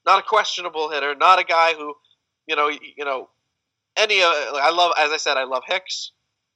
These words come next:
but we still don't a hundred percent know 'cause we haven't seen it over a full year.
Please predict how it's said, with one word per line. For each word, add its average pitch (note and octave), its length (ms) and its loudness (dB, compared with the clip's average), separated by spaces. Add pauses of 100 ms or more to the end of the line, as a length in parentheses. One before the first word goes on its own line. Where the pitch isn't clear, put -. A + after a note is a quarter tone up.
but D3+ 160 0 (500)
we C#3 100 -8
still F3 280 0
don't D#3 320 -2
a D3+ 60 -2
hundred D3 260 -4
percent C#3+ 280 -8
know C#3+ 140 0
'cause - 180 -14
we C#3 100 -8
haven't C3 200 -2
seen C#3+ 260 -8
it C#3 120 -2
over B2+ 260 -4
a B2+ 40 -8 (240)
full D#3+ 280 -2
year. B2 340 -16